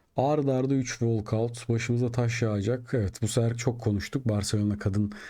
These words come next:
takımı diye diye Ayrın Paredes geldi. Walkout, tek walkout. Ee, ayrı indi galiba. Kaleci şeyle gelmesi de.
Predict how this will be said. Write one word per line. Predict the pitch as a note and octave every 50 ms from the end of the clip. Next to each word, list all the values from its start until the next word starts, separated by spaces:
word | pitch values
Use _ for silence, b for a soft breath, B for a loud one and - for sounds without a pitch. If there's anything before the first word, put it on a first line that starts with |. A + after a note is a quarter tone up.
| B B B
takımı | - G#2+ G2 - G#2+ G#2 G#2 G2
diye | G#2 G#2 G#2 G2+ F#2+
diye | G2 A2 C3
Ayrın | B2+ A2+ A2+ G#2+ G#2+ A2+ A2
Paredes | A2+ A2 G#2+ G#2+ G#2+ G2 F#2 - -
geldi. | - F#2+ F2+ F2+ F2 F2 G2+ C#3+ D#3 - B B B B B B B B _ -
Walkout, | D#3 C#3 A#2 A2 A#2 - G#2 A2 A#2 A#2 -
tek | - A2+ A2+
walkout. | A#2 - F#2+ F#2 F2 - - F#2+ G2+ A#2 - - - - - - _ - -
Ee, | G2 F#2+ F#2 F#2+ F#2+ F#2+ F#2 F2+ F2 E2+ - B1 B1+ - - -
ayrı | - A2+ A2+ G#2+ G#2
indi | G2+ F#2+ F2+ F2
galiba. | F2+ F#2 F2 E2+ E2+ E2+ E2+ F#2 A2 B2 B2+ - _ _ _ _ _ _ _ _ _ _ _ _ _ _ _ _ _ _ _ _ _ _ _ _ _ _ _ _ _ _ _ _ _ _ _ _ _ _ - - - - - B B B B B B -
Kaleci | - - G2 F#2+ G2 G2 G#2
şeyle | G#2 - G2+ F#2+ G2 G2 G2+
gelmesi | G2+ G2 G2 G2 G2 G2+ - A2 G2
de. | G2 A2+